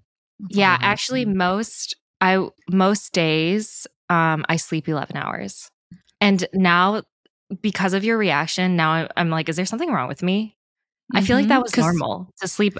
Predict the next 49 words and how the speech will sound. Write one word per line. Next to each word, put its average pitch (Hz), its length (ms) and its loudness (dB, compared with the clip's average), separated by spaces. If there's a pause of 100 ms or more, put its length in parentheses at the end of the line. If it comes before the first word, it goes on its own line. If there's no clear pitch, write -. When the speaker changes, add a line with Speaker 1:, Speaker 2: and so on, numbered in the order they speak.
(160)
Speaker 2:
like, 165 180 2
Speaker 1:
No. 147 240 4
Speaker 2:
nine 165 220 2
to - 100 -8
eleven 147 300 -8
hours. - 440 -10 (460)
Speaker 1:
That's 202 180 0
how 254 120 4
long 285 200 2
dogs 143 400 0
sleep. - 420 -8 (180)
Like, 160 300 -2
that's, 165 360 -2
no. 147 520 0 (100)
<laughs> 196 80 0 (1600)
It's - 220 -12
literally 294 500 0
Speaker 2:
Did 302 120 2
you 233 120 0
just 285 160 -4
compare 202 440 0
me 220 160 2
to 240 140 2
a 214 60 2
dog? 156 640 -2
<laughs> - 60 -4
Speaker 1:
No, 262 260 4
I'm 277 160 0
not, 330 320 0
but 277 100 0
I'm 285 120 0
just 311 240 -4
saying 269 300 -4
that's 254 180 -4
a 453 120 0
lot 214 280 2
of 233 100 0
<laughs> - 0 -
hours - 420 -6
of 240 80 -2
sleep. - 760 -4 (600)
Literally, 247 320 4
Speaker 2:
Okay, 220 180 4
Speaker 1:
Pixel 208 80 -2
Speaker 2:
well, 240 220 2
Speaker 1:
sleeps 190 340 -6
for 156 120 -4
that 139 260 -2
long. 165 580 0